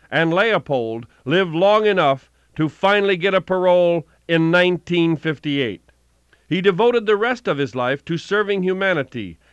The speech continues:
and died in Puerto Rico on August twenty-ninth, nineteen seventy-one.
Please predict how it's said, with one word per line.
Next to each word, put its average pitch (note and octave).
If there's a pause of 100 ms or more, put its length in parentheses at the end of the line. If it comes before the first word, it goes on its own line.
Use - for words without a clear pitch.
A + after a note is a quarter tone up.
and C3+
died F#3+
in G#3
Puerto G3+
Rico B2 (160)
on C#3
August E3+
twenty-ninth, E3+ (320)
nineteen C#3
seventy-one. B2